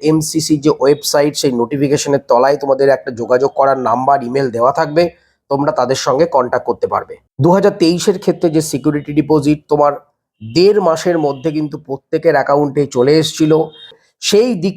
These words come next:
থেকে আমরা যদি বলি দু-, দু হাজার চব্বিশের ক্ষেত্রে এই ধরো, আহ, ডিসেম্বরের দশ তারিখের মধ্যে যদি কাউন্সেলিং শে-, শেষ হয়ে যায় আমি ধরে নিই, তো দু হাজার চব্বিশের ক্ষেত্রে তোমরা কিন্তু জানুয়ারির শেষের দিকে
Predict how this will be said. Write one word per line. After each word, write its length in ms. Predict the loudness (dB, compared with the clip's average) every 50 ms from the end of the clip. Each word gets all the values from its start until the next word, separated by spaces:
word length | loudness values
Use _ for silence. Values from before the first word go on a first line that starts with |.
| -2 -4
থেকে 160 | -2 0 0
আমরা 240 | 0 0 0 -2 -2
যদি 240 | -2 -2 -2 -2 -4 -4
বলি 340 | 0 0 0 2 2 2 0 -2
দু-, 200 | -2 -4 -6 -4
দু 120 | -4 -4
হাজার 320 | -2 0 0 2 2 0 0 0 0
চব্বিশের 540 | 2 2 2 0 -2 -4 -2 0 0 -2 -2
ক্ষেত্রে 400 | -2 -6 -6 -6 _ 0 2 2 2 2 -2 _ _ _ _ _ _ _ _ 0
এই 160 | 2 2 2 2
ধরো, 280 | 2 2 4 4 2 2 0 -4 -10 -20 -20 -14 _ -2
আহ, 140 | -2 -2 0 0
ডিসেম্বরের 680 | -2 -2 0 2 0 2 2 2 2 4 4 4 2 0 -2 0
দশ 200 | 2 2 2 2 0 0
তারিখের 380 | 0 2 2 2 2 0 0 0
মধ্যে 300 | 0 -2 -2 -2 -4 -6
যদি 240 | -6 -6 -6 -6 -6 -4 -2
কাউন্সেলিং 560 | -2 0 0 -2 -4 -4 -4 -2 -2 -2 -2 -4 -6 -8 -10 -10
শে-, 340 | -6 -2 2 2 2 4 4 4
শেষ 160 | 4 4 4 4
হয়ে 180 | 2 2 4 4
যায় 140 | 4 4 2
আমি 140 | 0 -2 -10
ধরে 320 | -6 -2 0 2 2 2 0
নিই, 200 | -2 -6 -8 -10 -10 _ _ _ _ _ _ _ -2
তো 40 | 0
দু 120 | 2 2 2
হাজার 240 | 2 2 2 0 0 0
চব্বিশের 480 | 0 -2 0 0 -2 -2 0 0 0 0
ক্ষেত্রে 280 | 0 -2 -2 -2 -4
তোমরা 300 | -2 -2 -2 -2 -2 -2 -2
কিন্তু 260 | -2 -4 -6 -6 -6 -4
জানুয়ারির 600 | 0 2 2 2 4 4 4 4 2 2 -2 -2 -4
শেষের 280 | -6 -4 -4 -4 -2 -2
দিকে 240 | -4 -2 -2 -2